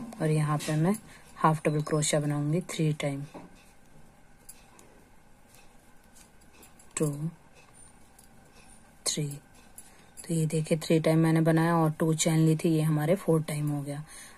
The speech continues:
अब फिर इसी तरह से करेंगे। ये जो next हमने ये जो double क्रोशिया दिख रहा है जो ये four बनाए थे, इसके first वाले में इस तरह से हमने क्रोशिया हुक डाला और यहाँ पे single क्रोशिया से इसे attach कर दिया। फिर हमने टू chain ली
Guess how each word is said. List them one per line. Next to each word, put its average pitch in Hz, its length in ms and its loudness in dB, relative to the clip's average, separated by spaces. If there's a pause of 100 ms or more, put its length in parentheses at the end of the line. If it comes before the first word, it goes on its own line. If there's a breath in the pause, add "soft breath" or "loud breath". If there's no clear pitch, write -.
(100)
अब 156 120 -4
फिर 160 180 0
इसी 156 220 4
तरह 156 160 2
से 160 160 2
करेंगे। 156 380 0 (420 loud breath)
ये 165 100 2
जो 160 140 2
next 156 420 2
हमने 156 180 4
ये 151 140 2
जो 156 160 0 (240)
double 160 220 2
क्रोशिया 156 380 0
दिख 156 180 -2
रहा 160 120 -2
है 156 60 2
जो 156 120 0
ये 156 160 2
four 151 240 0
बनाए 151 280 -2
थे, 175 160 0 (400 loud breath)
इसके 156 240 2
first 156 320 4
वाले 156 160 6
में 156 100 4
इस 151 140 2
तरह 156 100 -2
से 151 120 2
हमने 151 160 0
क्रोशिया 151 340 0
हुक 151 120 0 (120)
डाला 151 260 0
और 156 140 4
यहाँ 147 160 -2
पे 175 120 0
single 156 320 4
क्रोशिया 151 360 -2
से 156 120 0
इसे 160 160 0
attach 156 300 -4
कर 143 160 -4
दिया। 147 260 -6 (500 loud breath)
फिर 156 180 2
हमने 151 260 2
टू 156 260 -2
chain 156 360 2
ली 160 240 2